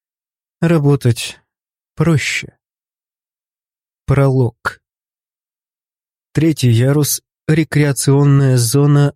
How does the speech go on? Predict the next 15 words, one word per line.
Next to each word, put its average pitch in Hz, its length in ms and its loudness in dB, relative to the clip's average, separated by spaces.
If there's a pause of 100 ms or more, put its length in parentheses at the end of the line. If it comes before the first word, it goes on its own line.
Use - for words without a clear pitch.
"Ласковое 139 880 0 (100)
утро". - 520 -4 (1500)
Тёплый 135 640 0
жёлтый 135 720 -2
свет - 640 -4 (800)
приятно 117 560 0
согревал 113 760 0 (140)
кожу. - 420 -2 (1120)
Воздушные 123 640 0
генераторы 131 800 0
создавали 139 880 0
устойчивую 143 960 0
имитацию 135 720 0
лёгкого 123 460 0
ветерка, 113 580 -2